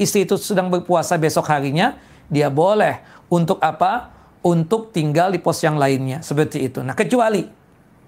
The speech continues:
kalau sekiranya memang si suami memang tinggal di situ, jadwalnya di situ,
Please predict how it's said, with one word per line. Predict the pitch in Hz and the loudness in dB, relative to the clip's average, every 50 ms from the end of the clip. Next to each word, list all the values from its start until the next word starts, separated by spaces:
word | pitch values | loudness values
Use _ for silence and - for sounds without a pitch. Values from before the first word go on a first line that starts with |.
| _ - _ _ | _ -20 _ _
kalau | - 185 190 185 202 196 | 0 0 2 2 2 0
sekiranya | - - 208 208 208 208 214 220 233 240 226 | 0 -2 0 2 2 2 2 2 2 2 2
memang | 220 196 180 175 180 208 226 247 247 226 - - - - - - | 2 2 2 4 2 2 2 2 -2 -6 -10 -18 -20 -20 -20 -20
si | _ - 185 | _ 0 0
suami | 170 - 196 190 180 180 196 226 | 2 4 4 2 4 4 2 2
memang | 240 226 196 180 190 208 226 220 | 2 4 2 4 4 2 0 0
tinggal | 214 208 185 185 185 202 196 202 | 0 0 2 4 4 4 4 4
di | 196 196 | 2 2
situ, | - - 214 214 - - 196 - - - - _ - _ - _ _ _ _ _ _ _ | 2 2 0 0 0 -2 -2 -2 -4 -10 -20 _ -20 _ -20 _ _ _ _ _ _ _
jadwalnya | - 156 180 185 185 - 190 202 214 220 220 220 226 | 0 0 0 0 0 0 2 2 2 2 2 2 2
di | 226 220 202 | 2 2 2
situ, | - 233 240 226 220 - - 160 - - | 2 2 2 2 0 0 -2 -4 -4 -4